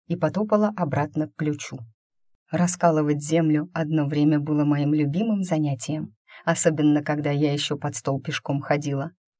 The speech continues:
Потом я, конечно, выросла, поумнела, да и надобность хулиганить по мелочам отпала. Однако навыки-то остались. И именно их-то мне и предстояло сейчас использовать. Подобрав с земли выброшенную рекой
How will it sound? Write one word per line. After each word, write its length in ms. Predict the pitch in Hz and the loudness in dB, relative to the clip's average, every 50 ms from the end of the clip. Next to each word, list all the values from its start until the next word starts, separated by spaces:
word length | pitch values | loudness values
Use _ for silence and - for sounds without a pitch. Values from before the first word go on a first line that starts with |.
| _ _ | _ _
Потом 220 | - 262 - 415 415 | -2 -2 0 2 2
я, 140 | 302 180 139 | 2 2 2
конечно, 500 | - 139 143 135 131 131 - - 143 139 | 2 0 2 2 0 0 -2 -2 -4 -2
выросла, 460 | 147 196 247 262 247 - - 214 226 - _ _ | -2 -2 -2 -2 -4 -4 -4 -6 -6 -6 _ _
поумнела, 680 | - 160 147 143 143 139 135 139 139 143 170 165 165 175 - _ _ _ | 2 2 4 6 6 4 4 4 2 2 0 -2 -4 -6 -10 _ _ _
да 180 | - 165 156 | 0 2 4
и 140 | 151 151 151 | 6 6 6
надобность 560 | 151 151 147 143 147 139 143 147 143 143 - | 6 6 4 2 0 0 2 0 0 0 -4
хулиганить 680 | - - 160 151 143 143 139 165 185 208 180 151 - - | -6 -4 -2 0 0 2 2 2 4 4 2 0 0 -2
по 60 | - | 0
мелочам 640 | 139 139 139 139 139 147 - - 147 143 151 147 - - _ | 0 2 2 0 0 -2 -2 -4 -4 -4 -4 -6 -10 -14 _
отпала. 540 | - 139 135 - - - 139 135 131 131 127 - _ _ _ _ _ _ | -8 -8 -8 -6 -4 -2 0 0 0 -2 -6 -10 _ _ _ _ _ _
Однако 420 | - 139 139 143 180 240 254 320 294 | -6 -4 -2 0 0 0 2 2 4
навыки-то 680 | 254 208 214 208 160 143 135 - 143 117 - 117 - - - | 4 4 4 4 2 0 -2 -4 -6 -8 -8 -10 -10 -8 -6
остались. 680 | 135 131 - - - - 160 160 151 143 - - - _ _ _ _ _ _ _ - | -6 -6 -6 -6 -6 -6 -4 -4 -4 -6 -8 -12 -14 _ _ _ _ _ _ _ 0
И 80 | 175 165 | 0 2
именно 500 | - 185 196 190 175 165 160 156 151 147 | 2 2 4 4 4 4 4 4 4 2
их-то 540 | 143 - - 180 214 247 - - - 233 247 | 2 0 -4 -4 -4 -4 -6 -4 -2 -2 0
мне 300 | 240 196 170 175 185 185 | 2 2 4 4 2 2
и 20 | |
предстояло 680 | 185 180 185 180 - - - 151 143 139 143 160 170 180 | 0 -2 -4 -4 -2 -4 -4 -2 0 0 0 0 0 0
сейчас 520 | 180 - 185 180 - - 147 139 - - | -2 -4 -6 -8 -6 -6 -6 -6 -6 -6
использовать. 680 | 143 - - - 139 131 127 135 139 131 135 - - - _ _ _ _ _ _ _ | -8 -10 -4 -2 -2 0 0 0 -2 -2 -2 -6 -8 -12 _ _ _ _ _ _ _
Подобрав 440 | - 165 151 160 147 147 143 143 139 | -2 0 2 2 2 2 2 2 2
с 40 | 135 | 0
земли 320 | 139 147 147 151 147 143 | 0 2 4 4 4 4
выброшенную 720 | 139 151 147 139 151 139 139 - - 143 143 147 143 143 143 | 2 0 0 0 0 -2 -2 -2 -2 0 0 0 0 0 0
рекой 400 | 147 147 - 147 139 139 143 | -2 -2 -2 -2 -2 -2 -4